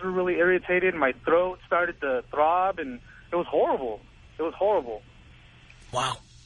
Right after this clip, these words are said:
Speaker 2: Paul, thank you for that. I appreciate the call. It's one eight hundred five eight hundred Tom. That's our telephone number here. We're talking about people affected by these fires.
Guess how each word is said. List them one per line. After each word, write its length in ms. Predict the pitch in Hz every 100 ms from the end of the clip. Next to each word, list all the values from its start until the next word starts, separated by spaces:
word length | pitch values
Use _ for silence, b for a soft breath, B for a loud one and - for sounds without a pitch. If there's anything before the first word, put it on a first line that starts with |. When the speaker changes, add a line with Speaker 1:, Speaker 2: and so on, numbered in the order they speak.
| - B B B B B -
Speaker 2:
Paul, 280 | 175 170 147
thank 300 | 185 190 180
you 120 | 160
for 100 | 143
that. 240 | 156 185
I 120 | 160
appreciate 520 | 147 - 196 - 160 127
the 80 |
call. 360 | 131 185 196 175
It's 140 | 143
one 280 | - 175 196
eight 160 | 185 165
hundred 340 | 185 185 156
five 600 | - 170 175 185 196 180 170
eight 220 | 170 190
hundred 340 | 190 180 147
Tom. 420 | - 185 185 165 147
That's 240 | 160 160
our 120 | 175
telephone 520 | 165 196 180 139 165
number 260 | 165 165 151
here. 340 | 147 196 190 B B B B B B
We're 120 | -
talking 320 | 165 269 320 339
about 180 | 285
people 240 | 196 220 202
affected 400 | 175 233 247 226
by 140 | 190
these 180 | 185 175
fires. 800 | - 233 285 254 135 117 139 -